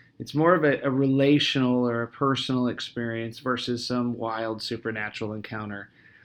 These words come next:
This is kind of like what I, Jeremiah is gonna go through. So let's say for clarity, just so we can kind of picture it and how this went down.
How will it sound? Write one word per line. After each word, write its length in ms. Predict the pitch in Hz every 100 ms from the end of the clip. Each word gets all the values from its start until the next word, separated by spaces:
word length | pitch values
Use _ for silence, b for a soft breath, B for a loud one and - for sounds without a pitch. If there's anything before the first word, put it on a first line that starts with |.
| b -
This 120 | 147
is 100 | 214
kind 240 | 214 214
of 100 | 208
like 320 | 190 180 175 170
what 160 | 160
I, 220 | 147 143 - -
Jeremiah 640 | 123 139 139 127 127 131 135
is 140 | 117
gonna 180 | 120 107
go 180 | 107 104
through. 360 | - 95 98 - _ _ _ _ _ _ _ _ _ _ - b _
So 160 | -
let's 180 | 160 208
say 280 | - 180 165
for 160 | 160 170
clarity, 600 | - 117 107 104 120 - _ -
just 220 | 131 131
so 120 | 135
we 100 | 131
can 140 | 127
kind 160 | 123 123
of 160 | 117 -
picture 480 | 147 147 - 113
it 200 | 107 101
and 120 | 113 107
how 280 | 120 117
this 220 | 113 113 -
went 180 | 110
down. 400 | - 110 104 104